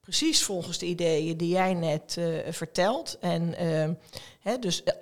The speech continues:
je hebt er alles. Je kunt er recreëren, je kan er wonen, je kan er zelfs werken. Je kan er naar het ziekenhuis, je kan er shoppen. Echt alles is er. Maar toch is dat, eh,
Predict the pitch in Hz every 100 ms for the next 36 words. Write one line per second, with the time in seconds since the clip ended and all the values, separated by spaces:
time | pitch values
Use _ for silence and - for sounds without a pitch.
0 | 196 202 214 262 180 - 196 208 220 -
1 | - 160 165 165 175 170 - 196 196 190
2 | 180 180 165 143 156 175 175 175 180 175
3 | 170 175 160 180 156 180 196 190 196 185
4 | 170 147 147 147 165 170 226 196 180 180
5 | 180 180 - 170 156 170 - - _ _
6 | - 214 190 196 175 - - - 190 -
7 | 143 175 196 220 226 220 269 277 - -
8 | - _ - 196 202 285 - 220 - 208
9 | 208 - - 196 190